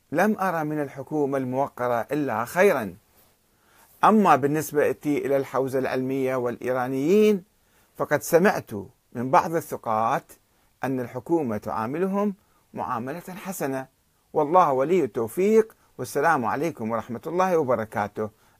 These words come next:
الخوئي، ثمانية ذي القعدة ألف وثلاثمية واحد وتسعين هجرية، الختم.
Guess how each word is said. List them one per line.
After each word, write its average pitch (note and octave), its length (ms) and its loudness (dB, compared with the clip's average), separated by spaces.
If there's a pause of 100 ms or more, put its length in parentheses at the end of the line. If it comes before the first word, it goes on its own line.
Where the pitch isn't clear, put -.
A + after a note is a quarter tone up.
الخوئي، E3 680 0 (280)
ثمانية D#3 720 -2
ذي C3+ 140 -10
القعدة B2+ 640 -2 (920)
ألف D3 220 0
وثلاثمية B2+ 440 -8
واحد C#3 320 -2
وتسعين C3+ 500 -10
هجرية، G#2 640 -4 (240)
الختم. B2+ 500 -8